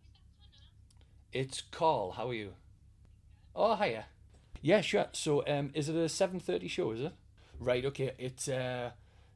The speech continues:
seven thirty, and then the support act will do,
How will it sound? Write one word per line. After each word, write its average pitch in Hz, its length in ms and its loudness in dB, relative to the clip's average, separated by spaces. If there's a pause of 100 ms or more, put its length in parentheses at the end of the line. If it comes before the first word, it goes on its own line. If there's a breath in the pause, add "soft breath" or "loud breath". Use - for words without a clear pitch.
seven 175 400 -2
thirty, 143 600 0
and 123 160 -8
then 127 240 -4
the 123 100 -4
support 143 380 0
act 139 200 -2
will 131 120 -6
do, 117 440 -4